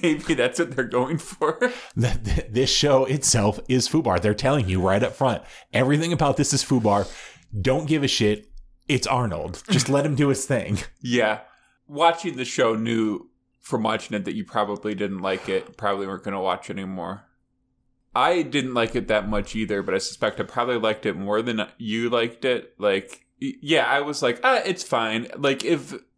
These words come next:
Speaker 1: I were in middle school and, uh, flipping through channels and came across this T V, like, a marathon of this T V show on T N T some Saturday,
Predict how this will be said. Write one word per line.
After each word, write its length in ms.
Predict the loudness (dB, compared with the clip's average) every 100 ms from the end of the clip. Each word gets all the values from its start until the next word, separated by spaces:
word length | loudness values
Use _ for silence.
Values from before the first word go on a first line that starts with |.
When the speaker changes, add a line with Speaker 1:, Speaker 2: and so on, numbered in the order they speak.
| _ _ _ 0
Speaker 1:
I 160 | 0
were 360 | 0 2 4 4
in 320 | 2 0 0
middle 240 | 0 0 0
school 520 | -4 -6 -2 2 2
and, 440 | 0 -4 -8 -6
uh, 340 | 0 2 2 0
flipping 340 | -4 -4 -4
through 160 | -4 -4
channels 420 | -2 -2 -2 -4
and 100 | -6
came 180 | -6 -8
across 340 | -2 -2 -2
this 160 | -10 -10
T 160 | -6
V, 300 | -4 -4 -4 -2
like, 140 | 0
a 60 | 0
marathon 500 | 2 0 2 0 0
of 100 | -4
this 140 | -8
T 120 | -8
V 140 | -8 -6
show 240 | -2 0
on 160 | 0 -4
T 200 | -6 -6
N 140 | -6
T 220 | -6 -8
some 240 | -4 -6 -2
Saturday, 520 | -2 0 0 0